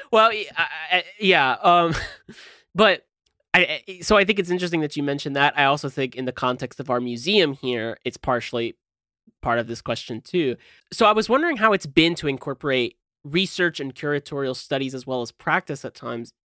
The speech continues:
into your own artistic practice, both from maybe the museum or even museum studies,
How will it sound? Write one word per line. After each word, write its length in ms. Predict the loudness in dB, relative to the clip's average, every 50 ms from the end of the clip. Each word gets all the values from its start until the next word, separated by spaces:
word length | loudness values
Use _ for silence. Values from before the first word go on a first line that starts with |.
| _
into 320 | -4 -4 -4 -4 -6 -10 -6
your 220 | -4 -4 -6 -6 -6 _
own 420 | -2 0 0 0 0 -2 -4 -6 -10 _ _ _ _ _ _ _ _ _
artistic 540 | -2 -2 -2 -4 -10 -10 -8 -8 -10 -12 -12 _ _ _ -6
practice, 560 | -4 -2 -2 -2 -4 -2 -2 -2 -2 -2 -6
both 360 | -2 _ 0 0 0 -2 -6
from 320 | _ -2 -2 -2 -2 -6 -10 _ _ _ _ _
maybe 220 | -4 -4 -2 -2 -4
the 80 | -4
museum 400 | -4 -4 -4 -2 2 2 2 2
or 60 | 0 -2
even 240 | -4 -6 -6 -8
museum 340 | -8 -8 -8 -6 -6 -6 -6
studies, 720 | -8 -6 -2 0 0 0 0 -2 -2 -4 -8 -10 -16 -18